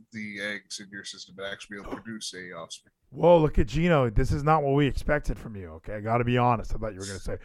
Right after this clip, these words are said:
Speaker 2: "Being a woman is just how you feel." Like, that's what you were gonna say.
Speaker 1: Like, being, I thought you mean by, like, an actual, like, a woman, a woman. That's what I think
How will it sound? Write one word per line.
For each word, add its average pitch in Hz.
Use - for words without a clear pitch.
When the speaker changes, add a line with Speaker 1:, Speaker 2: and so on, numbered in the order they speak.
Speaker 2:
"Being 269
a 330
woman 302
is 233
just 262
how 247
you 240
feel." 220
Like, 113
that's 120
what 107
you 110
were 110
gonna 95
say. 90
Speaker 1:
Like, 127
being, 165
I 170
thought 175
you 160
mean 156
by, 143
like, 135
an 131
actual, 135
like, 110
a -
woman, 123
a 101
woman. 92
That's -
what 104
I -
think 107